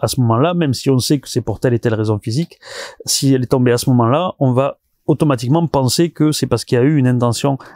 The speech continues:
malveillante de quelqu'un, soit un sort qui a été lancé par quelqu'un, euh, soit, euh, une divinité qui est mécontente, et cetera.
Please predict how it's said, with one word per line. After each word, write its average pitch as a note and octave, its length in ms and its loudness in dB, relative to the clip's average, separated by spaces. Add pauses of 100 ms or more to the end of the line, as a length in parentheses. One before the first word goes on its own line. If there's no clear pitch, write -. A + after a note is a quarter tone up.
malveillante B2 640 2
de A#2+ 120 0
quelqu'un, B2 460 0 (240)
soit C3 240 0
un C3 60 4
sort - 260 0
qui C3 100 0
a A#2+ 40 4
été A#2+ 180 0
lancé A#2 280 0
par - 180 -6
quelqu'un, C#3+ 540 0
euh, A2 180 -2 (260)
soit, C3+ 560 0
euh, A2 60 -2
une A#2 100 0
divinité A#2 460 0
qui - 80 -2
est A#2 40 0
mécontente, A2+ 480 0
et B2+ 80 0
cetera. G#2+ 300 -4